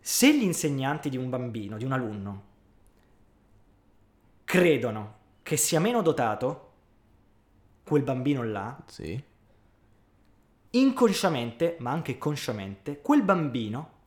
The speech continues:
Speaker 1: lo tratteranno in modo diverso dagli altri.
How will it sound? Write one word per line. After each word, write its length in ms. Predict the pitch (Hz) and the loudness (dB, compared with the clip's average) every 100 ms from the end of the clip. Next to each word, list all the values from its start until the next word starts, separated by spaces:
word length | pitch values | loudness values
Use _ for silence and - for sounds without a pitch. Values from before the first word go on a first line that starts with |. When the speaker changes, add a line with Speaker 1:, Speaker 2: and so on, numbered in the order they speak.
| _ _ _ _ _ - | _ _ _ _ _ -6
Speaker 1:
lo 220 | 135 156 | 4 4
tratteranno 800 | 151 123 - 233 147 131 151 160 - _ _ - | 4 0 4 4 4 -2 -6 -10 -14 _ _ -6
in 140 | 160 | -2
modo 220 | 151 147 | 0 0
diverso 400 | 175 131 98 - | -2 -2 -4 -8
dagli 200 | 101 98 | -8 -8
altri. 340 | 87 92 - | -12 -14 -16